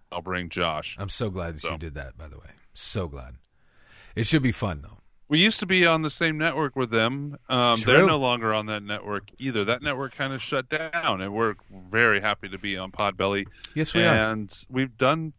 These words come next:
Speaker 1: they've been on our show before, so
Speaker 2: Yeah, for sure.
Speaker 1: it's gonna be a good episode. They want us to tell, they want us to scare them.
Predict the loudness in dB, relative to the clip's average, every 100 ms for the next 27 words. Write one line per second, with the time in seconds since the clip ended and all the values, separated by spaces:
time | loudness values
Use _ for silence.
0 | -2 -2 0 0 0 0 0 -2 -2 -2
1 | -4 -8 -6 -6 -4 -2 -2 -6 -20 -20
2 | -20 _ _ _ -20 -20 -4 -2 -2 -4
3 | -16 -8 -8 -6 -2 -2 2 0 0 -4
4 | -20 -2 2 2 0 -6 -2 -2 0 -4
5 | -6 -12 0 2 2 0 2 2 0 -4
6 | -14 -10 -2 -2 -2 -6 -10 -12